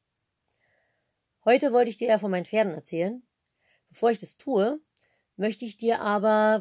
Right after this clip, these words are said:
was von meinem Tag berichten. Ich habe heute Morgen nämlich den grauenhaften Fehler gemacht und habe meiner lieben Familie nach dem Frühstück meinen letzten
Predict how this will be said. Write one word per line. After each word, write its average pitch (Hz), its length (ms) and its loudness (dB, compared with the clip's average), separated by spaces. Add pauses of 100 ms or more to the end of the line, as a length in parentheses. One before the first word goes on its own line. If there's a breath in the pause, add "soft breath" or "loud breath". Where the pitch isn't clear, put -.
was 226 300 -4
von 240 200 -8
meinem 226 360 -4
Tag 175 380 -2
berichten. - 760 -12 (920)
Ich - 100 -6
habe 277 140 2
heute 214 120 0
Morgen 233 360 4
nämlich 226 240 -2
den 208 260 -4
grauenhaften 254 640 -2
Fehler 220 320 -2
gemacht 160 480 -4
und 170 140 -12
habe 196 160 -6
meiner 196 200 -2
lieben 220 240 -6
Familie 208 800 -2
nach 165 140 -14
dem 156 100 -14
Frühstück 220 720 -6 (640)
meinen 185 200 -2
letzten 220 600 -4